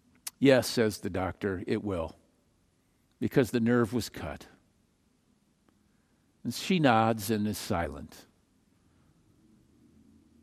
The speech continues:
But then the young man smiled,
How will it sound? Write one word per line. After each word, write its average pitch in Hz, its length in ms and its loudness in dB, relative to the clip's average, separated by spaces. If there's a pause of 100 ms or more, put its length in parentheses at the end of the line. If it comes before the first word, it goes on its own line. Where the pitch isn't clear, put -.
(720)
But - 160 -12
then 196 240 4
the 170 80 6
young 180 340 8
man 120 440 4
smiled, 95 880 0